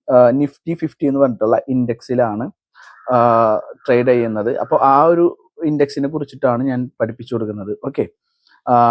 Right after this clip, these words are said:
പരമാവധി ഇതിലേക്ക് കണക്ട്, അതായത് കടന്നു വരാൻ ശ്രമിക്കുന്നത്, അതായത് എൻ്റെ കോഴ്സ് എടുക്കണം എന്ന് ആഗ്രഹിക്കുന്ന ആൾക്കാര് ഇപ്പൊ ലോസ്, ലോസിൽ നിൽക്കുന്ന, അവർക്ക് സ്ട്രഗിൾ ചെയ്തുകൊണ്ടിരിക്കുന്ന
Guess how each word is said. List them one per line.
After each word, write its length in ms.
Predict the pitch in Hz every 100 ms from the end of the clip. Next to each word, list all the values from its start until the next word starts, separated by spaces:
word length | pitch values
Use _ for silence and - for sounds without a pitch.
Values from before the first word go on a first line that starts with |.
| 117 110 95 - _ _ _ -
പരമാവധി 640 | 131 147 156 156 147 160 - 151
ഇതിലേക്ക് 320 | 143 143 151 -
കണക്ട്, 280 | 139 135 _ -
അതായത് 220 | 139 147 143
കടന്നു 320 | 135 135 135 156
വരാൻ 180 | 143 135
ശ്രമിക്കുന്നത്, 320 | 135 123 117 120
അതായത് 160 | 127
എൻ്റെ 160 | 123 123 139
കോഴ്സ് 240 | 117 -
എടുക്കണം 360 | 135 127 - 123
എന്ന് 100 | 135 131
ആഗ്രഹിക്കുന്ന 440 | 120 117 117 127 127
ആൾക്കാര് 360 | 117 110 101 110 _ _ -
ഇപ്പൊ 120 | - 135
ലോസ്, 500 | 131 135 139 - - 196 - _ - -
ലോസിൽ 420 | 135 139 139 156 165
നിൽക്കുന്ന, 360 | 151 - 117 123 147 -
അവർക്ക് 320 | 120 123 - 123
സ്ട്രഗിൾ 380 | - 139 139 147
ചെയ്തുകൊണ്ടിരിക്കുന്ന 560 | 165 160 147 143 135